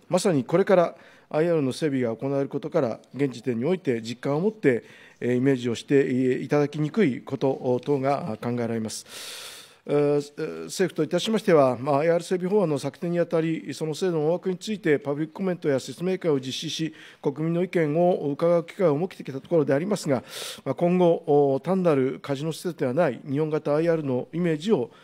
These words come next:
具体的に共有させていただくための全国キャラバンを実施をして、えー、まいります。まあ、引き続き国民の皆様に丁寧に説明を行うとともに、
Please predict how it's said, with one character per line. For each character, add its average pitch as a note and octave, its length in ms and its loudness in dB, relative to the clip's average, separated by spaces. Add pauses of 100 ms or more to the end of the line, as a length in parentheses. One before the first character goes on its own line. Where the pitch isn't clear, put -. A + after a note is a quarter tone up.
(200)
具 D3 120 -4
体 F3 180 2
的 F#3 240 -6
に G3+ 220 0
共 E3+ 240 -2
有 E3 60 -2
さ D#3+ 160 -2
せ - 60 -10
て D#3+ 100 -2
い D3+ 60 -2
た E3+ 100 0
だ D#3+ 40 0
く D#3+ 80 -12
た F#3 120 -6
め F#3+ 120 -2
の C3+ 240 0
全 C#3 160 0
国 C#3+ 160 -4
キ D3+ 360 -4
ャ C#3+ 40 0
ラ C3+ 80 -2
バ A#2+ 140 -4
ン A#2+ 120 -4
を E3 300 -4
実 G#2+ 60 -8
施 G#2+ 240 -6
を A#2+ 60 -4
し - 60 -12
て、 C#3+ 280 0 (280)
え A#2+ 300 0
ー、 - 20 -2
ま A#2+ 100 0
い - 20 0
り A#2 60 -2
ま A2+ 100 -4
す。 - 160 -12 (520)
ま D3+ 100 0
あ、 - 20 0
引 F#3+ 180 -4
き - 20 -4
続 F#3 180 -2
き F3 220 -2
国 E3 220 -6
民 E3+ 100 0
の E3 60 2
皆 E3+ 180 4
様 D#3 220 -2
に C3+ 160 0
丁 F3+ 220 -2
寧 D3+ 100 0
に C#3 60 0
説 C#3 260 -8
明 D#3 220 0
を D3+ 180 0
行 E3+ 140 -6
う E3 140 0
と D3 120 -4
と F#3+ 140 -4
も G#3 100 2
に、 B2 180 -4